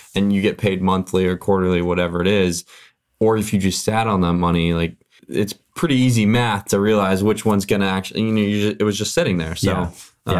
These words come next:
Speaker 2: Yeah.
Speaker 1: you might as well take advantage of it.
Speaker 2: No, a hundred percent. And the time piece of that, when you're deploying, uh, uh,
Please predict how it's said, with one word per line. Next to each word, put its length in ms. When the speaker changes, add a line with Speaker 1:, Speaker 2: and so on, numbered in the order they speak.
Speaker 2:
Yeah. 60
Speaker 1:
you 80
might 160
as 40
well 100
take 180
advantage 340
of 80
it. 140
Speaker 2:
No, 140
a 40
hundred 200
percent. 420
And 280
the 100
time 400
piece 280
of 100
that, 280
when 120
you're 100
deploying, 600
uh, 200
uh, 60